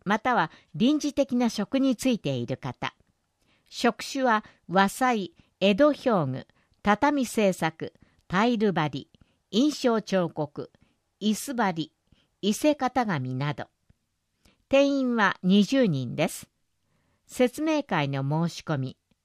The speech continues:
電話または来所で、東京都職業能力開発協会まで。電話番号は零三五二一一の二三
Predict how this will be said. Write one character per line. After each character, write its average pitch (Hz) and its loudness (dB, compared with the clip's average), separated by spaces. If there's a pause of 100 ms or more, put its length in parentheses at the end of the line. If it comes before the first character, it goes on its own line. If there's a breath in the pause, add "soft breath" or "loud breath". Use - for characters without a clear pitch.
(600)
電 277 2
話 240 -2 (120)
ま 226 0
た 302 0
は 214 2
来 175 2
所 190 -2
で、 156 0 (560)
東 311 6
京 254 4
都 147 0
職 226 2
業 294 0
能 254 2
力 226 2
開 240 2
発 262 0
協 202 4
会 127 -6
ま 135 -4
で。 - -10 (420 soft breath)
電 247 4
話 247 2
番 202 0
号 131 -4
は 143 0 (100)
零 190 2
三 160 -4 (360 soft breath)
五 277 6
二 240 0
一 208 2
一 208 -2
の 143 -2 (500)
二 269 2
三 202 2